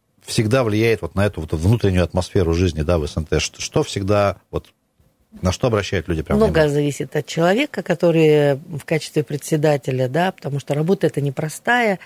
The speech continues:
Speaker 2: часто неблагодарная. Э, но если председатель,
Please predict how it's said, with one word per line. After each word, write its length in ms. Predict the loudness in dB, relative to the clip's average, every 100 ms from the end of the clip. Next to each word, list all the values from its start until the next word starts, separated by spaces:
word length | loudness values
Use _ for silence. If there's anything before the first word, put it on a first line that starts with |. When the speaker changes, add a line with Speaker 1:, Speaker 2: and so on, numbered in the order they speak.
| -16 _
Speaker 2:
часто 280 | -6 -6 -4
неблагодарная. 1000 | -2 0 0 0 0 0 0 -2 -2 -4 -12 -20 -20 -20 -10
Э, 520 | -2 0 2 0 -4 -2
но 300 | 0 0 -2 _ _ _ -6
если 420 | -4 -2 -2 -2
председатель, 880 | -4 -4 -4 0 2 2 -2 -6 -8